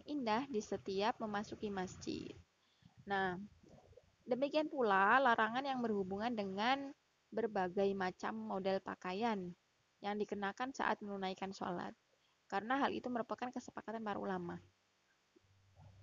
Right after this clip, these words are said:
Nah, pakaian yang dilarang saat menunaikan sholat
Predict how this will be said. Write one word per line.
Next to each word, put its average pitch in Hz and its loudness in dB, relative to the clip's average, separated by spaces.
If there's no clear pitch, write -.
Nah, 196 -2
pakaian 330 2
yang 262 2
dilarang 226 6
saat - 4
menunaikan 208 -4
sholat 202 2